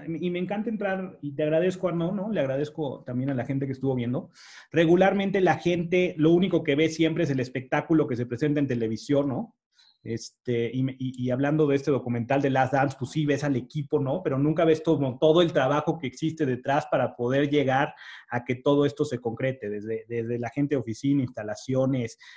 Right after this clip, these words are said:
lo, la gente que está en los distintos departamentos.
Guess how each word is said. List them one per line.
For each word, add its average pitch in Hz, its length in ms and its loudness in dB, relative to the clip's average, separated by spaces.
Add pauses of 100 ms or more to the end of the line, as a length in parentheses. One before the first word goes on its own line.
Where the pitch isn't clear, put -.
(140)
lo, 120 240 0
la 120 320 -8
gente 131 360 -2
que 123 80 -8
está 127 240 -4
en 127 80 -2
los 123 140 -2
distintos 127 400 -4
departamentos. 123 920 -6